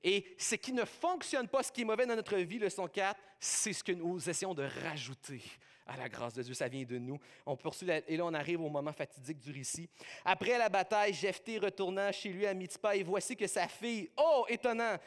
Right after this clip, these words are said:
sa fille sortit à sa rencontre en dansant au rythme des tambourins. C'était son unique, son enfant. Dès qu'il l'aperçut, il déchira ses vêtements et s'écria, bien sûr, « Ah, ma fille, tu m'accables de chagrin. J'ai donné ma parole à l'Éternel, je ne puis revenir sur ma promesse. » Elle lui dit, «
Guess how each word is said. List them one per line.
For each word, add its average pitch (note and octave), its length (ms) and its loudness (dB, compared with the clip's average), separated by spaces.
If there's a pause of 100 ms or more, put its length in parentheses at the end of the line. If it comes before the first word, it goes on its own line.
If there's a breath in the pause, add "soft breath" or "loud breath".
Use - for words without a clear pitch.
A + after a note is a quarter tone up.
(120)
sa A3 180 4
fille D4+ 280 0
sortit - 500 0
à B3 80 4
sa A3+ 180 2
rencontre A3+ 460 2
en G3+ 80 2
dansant G#3+ 320 2
au G#3+ 60 4
rythme G3+ 180 0
des G#3+ 100 -6
tambourins. G3 560 2 (260 loud breath)
C'était F#3+ 280 0
son F3+ 180 -2
unique, E3+ 280 -2
son C#3+ 180 -4
enfant. C#3+ 300 -12 (680)
Dès F3 140 2
qu'il F3 180 -8
l'aperçut, E3 500 -2
il - 20 -10
déchira D#3+ 420 -2
ses D#3+ 140 -4
vêtements D3 300 -2
et C#3+ 80 -2
s'écria, C#3+ 540 -2
bien B2 240 -6
sûr, « C#3 300 -8 (320 loud breath)
Ah, G#3 180 4
ma G3 160 4
fille, G3+ 280 -4
tu - 100 -12
m'accables E3 380 0
de D#3+ 60 0
chagrin. D3+ 420 -2 (260 loud breath)
J'ai E3 140 -4
donné E3 240 2
ma D#3+ 100 4
parole D#3+ 300 2
à D#3 40 2
l'Éternel, D#3 520 0
je D3 80 -4
ne C#3 80 0
puis E3 160 -10
revenir C#3+ 280 -4
sur - 80 -8
ma C3 120 0
promesse. » B2+ 520 -4 (480 soft breath)
Elle D3 180 0
lui D#3 120 -6
dit, « D#3 320 -6